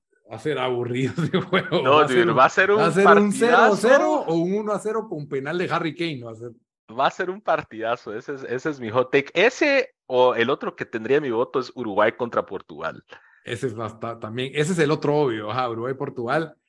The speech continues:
Speaker 1: Me gusta también Senegal, Países Bajos. Ese, ese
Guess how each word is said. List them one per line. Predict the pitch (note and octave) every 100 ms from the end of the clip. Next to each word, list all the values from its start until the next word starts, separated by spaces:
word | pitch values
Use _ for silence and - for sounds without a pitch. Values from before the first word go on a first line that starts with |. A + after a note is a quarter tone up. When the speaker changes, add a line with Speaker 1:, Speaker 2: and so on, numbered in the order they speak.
| _ -
Speaker 1:
Me | B2
gusta | D3+ D#3 F3
también | C#3 C3+ D3+
Senegal, | D3+ C3+ A2 D3 -
Países | C3+ C3+ B2+
Bajos. | B2 C#3+ C3 G#2+ - -
Ese, | B2 C3 A#2 A2 A2+
ese | A2+ G2+